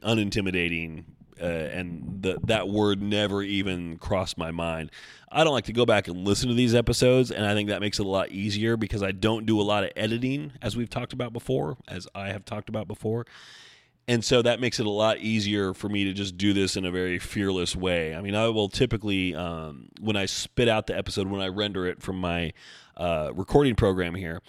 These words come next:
I then have to go through a conversion process. And, um, when I'm going through and clicking the buttons,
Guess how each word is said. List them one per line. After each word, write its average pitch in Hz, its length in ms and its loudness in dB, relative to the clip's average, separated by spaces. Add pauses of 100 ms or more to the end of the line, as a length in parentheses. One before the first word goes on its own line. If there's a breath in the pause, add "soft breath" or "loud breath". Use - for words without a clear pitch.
(180 loud breath)
I 104 100 -2
then 123 120 2
have 120 120 -2
to - 60 -10
go 107 180 4
through 104 220 0
a 92 60 0
conversion 104 540 0
process. 90 800 -2
And, 95 640 -2
um, 85 580 -6
when 101 120 0
I'm 95 180 0
going 104 280 2
through 107 180 0
and 98 100 -4
clicking 107 280 0
the 92 60 -2
buttons, 95 460 0